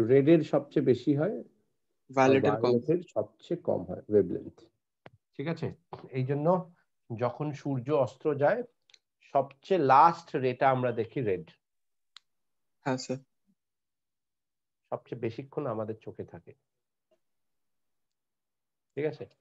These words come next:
Speaker 1: আর যেহেতু সবচেয়ে বেশি হয়, এই জন্য রেড সিগন্যালটা অনেক দূর থেকে দেখা যায়। ঠিক আছে? আচ্ছা, যাই হোক, ওগুলো আমি পরে যাচ্ছি। সবচেয়ে বেশি হয় red, সবচেয়ে কম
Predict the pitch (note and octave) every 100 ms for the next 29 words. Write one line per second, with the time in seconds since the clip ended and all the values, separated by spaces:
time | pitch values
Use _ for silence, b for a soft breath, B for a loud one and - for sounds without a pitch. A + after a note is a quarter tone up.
0 | _ _ _ - - A2 G#2+ A2+ B2+ C#3+
1 | C3+ B2 - B2+ A#2+ - D#3 B2+ A2+ -
2 | _ _ B2+ B2 B2 B2 A2+ C3+ C3+ C3+
3 | B2+ C3+ C3 C3 C3 A#2 C3+ C3+ A#2+ G2+
4 | - - F2+ - _ _ _ _ _ _
5 | _ _ _ _ _ _ _ _ _ _
6 | _ _ _ - C#3 F3+ C#3+ - _ _
7 | _ _ _ _ _ _ _ _ _ _
8 | _ - - - - A#2 - - - -
9 | D#3+ D#3 D#3+ - B2 C3 C3+ C3 A2+ A#2
10 | A2+ - - - - _ _ _ _ _
11 | _ _ _ _ - _ _ _ _ -
12 | C3 - D3 C#3 C3+ E3 D3+ C#3+ F3 -
13 | B2 - D3 - A2